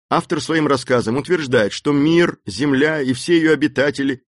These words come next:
были созданы не просто ради обретения бытия, а для того, чтобы служить человеку.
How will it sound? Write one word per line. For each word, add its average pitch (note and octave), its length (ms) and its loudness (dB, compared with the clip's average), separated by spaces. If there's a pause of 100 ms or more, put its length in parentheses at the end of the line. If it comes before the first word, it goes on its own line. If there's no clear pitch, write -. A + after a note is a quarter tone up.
были D#3+ 240 0
созданы D#3+ 460 0
не F#3+ 160 2
просто E3+ 420 0
ради D3 280 2
обретения B2 640 0
бытия, A2 540 -2 (220)
а B2+ 100 0
для B2 160 2
того, B2+ 380 2
чтобы A#2+ 260 -2
служить B2 540 -2
человеку. A#2 720 -2